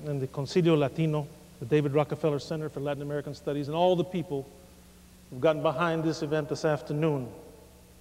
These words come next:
I confess I feel as though I'm following Cornel West here today. I was at the University of Colorado in Boulder for a number of years, and Cornell, Toni Morrison, Arcadio Diaz-Quinones, and others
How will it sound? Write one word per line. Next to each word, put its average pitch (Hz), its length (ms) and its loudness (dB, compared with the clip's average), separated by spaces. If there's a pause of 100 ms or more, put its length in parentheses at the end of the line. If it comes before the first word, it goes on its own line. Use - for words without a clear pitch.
(760)
I 175 60 2
confess 196 480 2
I 202 80 6
feel 202 320 4
as 165 100 2
though 180 200 4
I'm 180 160 0
following 170 580 2
Cornel 160 480 2
West 151 300 2
here 156 160 0
today. 139 400 0 (840)
I 156 80 4
was 160 120 4
at 170 80 2
the 170 80 0
University 180 360 2
of 170 120 -6
Colorado 170 500 4
in 165 140 -2
Boulder 175 260 2
for 175 140 -6
a 165 40 -4
number 165 280 -2
of 160 80 -2
years, 170 340 -2
and 147 100 -8
Cornell, 165 560 -2 (640)
Toni 170 180 2
Morrison, 170 460 2
Arcadio 165 480 0
Diaz-Quinones, 160 840 -4
and 151 100 -8
others 151 380 -4